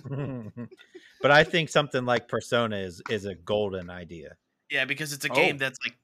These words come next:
Speaker 2: constantly talking all of the time.
Speaker 1: Yeah.
Speaker 3: Craig, would, Craig, would you say it's a per-, Persona four golden idea?
Speaker 1: I
Speaker 3: Is
Speaker 1: was
Speaker 3: that
Speaker 1: just
Speaker 3: what you're
Speaker 1: gonna, I was
Speaker 3: saying?
Speaker 1: just gonna leave it at golden, yes.
Speaker 2: <laughs>
Speaker 1: That's all I had. I'll leave it at that.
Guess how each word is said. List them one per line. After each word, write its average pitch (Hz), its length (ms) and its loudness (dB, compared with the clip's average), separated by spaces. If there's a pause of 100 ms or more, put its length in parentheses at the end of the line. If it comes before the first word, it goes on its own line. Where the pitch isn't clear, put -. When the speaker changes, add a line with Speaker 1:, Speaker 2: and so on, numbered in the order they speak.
Speaker 2:
constantly 139 560 -2
talking 110 560 -10 (280)
all 139 260 0
of 123 120 -10
the 117 80 -18
time. 92 360 -8 (400)
Speaker 1:
Yeah. 214 140 0
Speaker 3:
Craig, - 260 6
would, 120 240 2
Craig, 127 240 6
would 110 120 6
you 135 80 8
say 156 220 8
it's 143 140 4
a 123 60 6
per-, 113 180 4 (240)
Persona 123 480 6
four 120 320 8
golden 113 760 4 (160)
idea? 160 580 4 (240)
Speaker 1:
I 92 100 -6
Speaker 3:
Is 123 40 -2
Speaker 1:
was 107 120 4
Speaker 3:
that 120 80 4
Speaker 1:
just 120 100 2
Speaker 3:
what 131 180 0
you're 139 80 2
Speaker 1:
gonna, 98 100 -2
I 113 40 0
was - 60 4
Speaker 3:
saying? - 80 0
Speaker 1:
just 113 180 -10
gonna 104 240 -4
leave 95 240 -8
it 87 80 -12
at 82 160 -10
golden, 87 420 -14
yes. 82 420 -16
Speaker 2:
<laughs> - 40 -20 (2250)
Speaker 1:
That's 107 180 -4
all 87 160 -2
I 82 120 -8
had. 80 240 -12
I'll 85 120 -8
leave 80 200 -12
it 80 60 -14
at 78 160 -14
that. 73 220 -12